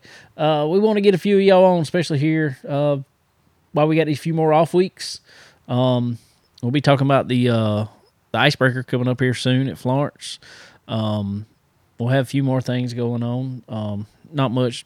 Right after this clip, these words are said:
And then we got about a month off between there and the next race almost. So, uh, anybody wants to jump on with us, come on, let us know. We'll be glad to have you on and talk to you each week. Uh, have some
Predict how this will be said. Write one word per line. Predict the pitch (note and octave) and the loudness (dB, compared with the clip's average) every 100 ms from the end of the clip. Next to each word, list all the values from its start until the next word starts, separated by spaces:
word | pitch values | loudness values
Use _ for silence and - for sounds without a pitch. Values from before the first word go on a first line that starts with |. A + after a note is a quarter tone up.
| _ | _
And | - A2+ | -6 -2
then | A#2+ | 0
we | B2 | 0
got | B2 A#2+ _ _ _ - | 0 -2 _ _ _ -4
about | A#2+ | -2
a | A#2+ | 2
month | B2 A#2+ B2+ | 2 2 2
off | B2+ | 0
between | - - B2+ A#2+ | 0 0 2 2
there | B2 C3+ | 2 2
and | C3 | 2
the | |
next | D#3 C#3 A2 | 0 0 -2
race | A2+ G2+ | -4 -4
almost. | G#2 G2 F#2 A2 - - - - - | -6 -4 -6 -8 -14 -20 -20 -20 -18
So, | - B2 A#2+ | 0 4 4
uh, | A#2 A2 G#2 - _ _ _ - | 4 2 -2 -8 _ _ _ -6
anybody | F3 G3+ | -2 -2
wants | G#3 E3+ | -2 -2
to | D3+ | -2
jump | F3 E3 | -2 0
on | E3+ E3+ | -2 0
with | E3+ E3+ | -2 -2
us, | E3 - - - _ | -2 -6 -14 -20 _
come | - D#3+ | -8 -4
on, | D#3 D#3 | -4 -2
let | D3+ | -2
us | D3 | -2
know. | C#3+ C#3 C3+ - - - - _ | 0 0 0 -6 -20 -20 -20 _
We'll | - | -4
be | C3+ | 0
glad | B2+ C3 C3+ | 2 4 4
to | |
have | A#2+ C#3 B2+ | 6 6 6
you | B2+ | 4
on | C3 C3+ C#3 | 4 4 0
and | A#2+ A2+ - - _ - _ - | -2 -6 -12 -20 _ -20 _ -4
talk | C3 G2+ | -2 0
to | - | -2
you | B2+ B2+ C3 _ _ _ | -2 -2 -8 _ _ _
each | A#2+ A2+ | -8 -6
week. | B2 B2 C3 | -4 -4 -4
Uh, | A#2+ A2 A2 A#2+ _ - A#2 | -4 -2 -4 -6 _ -20 -12
have | - A#2 | -6 -4
some | A2+ A2+ | -4 -8